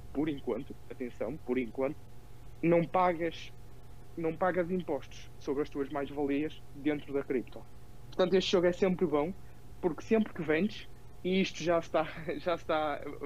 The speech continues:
está a vir um bocadinho como piada na, na nossa comunidade, que é um segundo salário, que as, eh, as criptomoedas estão a vir como um segundo salário,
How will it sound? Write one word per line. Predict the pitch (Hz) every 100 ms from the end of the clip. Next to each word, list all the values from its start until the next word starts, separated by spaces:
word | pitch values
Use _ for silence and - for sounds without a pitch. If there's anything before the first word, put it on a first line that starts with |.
| 139 139 147 - -
está | - 175
a | 165
vir | 170
um | 180
bocadinho | 170 165 175 151 - -
como | - 170
piada | 151 175 160 151 151 180 -
na, | 156 -
na | 151
nossa | 151 - 151
comunidade, | 151 156 151 156 190 - - - - -
que | 170
é | 175 175 180
um | 180
segundo | 170 - 165 170 170
salário, | - 170 160 127 123 - - - -
que | -
as, | 131 123 - -
eh, | 135 139 - 151
as | -
criptomoedas | 151 160 - 151 151 151
estão | - 151 147
a |
vir | 135 147
como | - 147
um | 147
segundo | - 147 147
salário, | 131 156 143 98 98